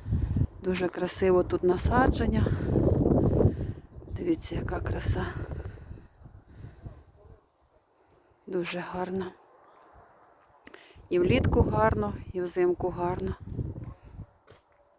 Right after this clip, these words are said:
Ось так от. У нас весь час ось така погода, небо пасмурне, нема сонечка. Важко без сонечка.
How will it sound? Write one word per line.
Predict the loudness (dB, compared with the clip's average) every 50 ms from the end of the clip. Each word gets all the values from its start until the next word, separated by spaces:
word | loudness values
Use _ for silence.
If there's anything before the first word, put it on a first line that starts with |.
| _ _ _ _ _ _ _ _ _ _ _ _ -20 -20 -20 -20 -20 -20 _ -20 -20 _ _ _ _ _ _ _ _ -20 _ _ _ _ _ -16 -14
Ось | -14 -14 -10
так | -8 -8 -8 -8 -8 -12 -16
от. | -14 -16 -16 -18 -16 -20 -20 -20 -10 -4 0
У |
нас | 2 2 2 2
весь | 0 -2 -2 0
час | 0 -2 0 0
ось | -2 -2
така | -2 -8 -6 -6 -8 -8
погода, | -6 -6 -4 -2 0 0 0 0 -2 -2
небо | -2 0 -2 -2 -2 -2 -4
пасмурне, | -2 0 -2 -2 -2 -2 -2 -2 0 0 0 0 0
нема | 0 0 0 -2 -2 -6
сонечка. | -6 -6 -2 0 0 0 0 -4 -12 -12 -12 -14 -14 _ _ _ _ _ -20 -20 -20 -20 -20 -20 -20 -20 -20 -20 _ 0
Важко | 2 2 2 2 -2 -6 -8 -6
без | -6 -4 -4
сонечка. | -4 0 4 4 4 4 2 0 -4 -6 -6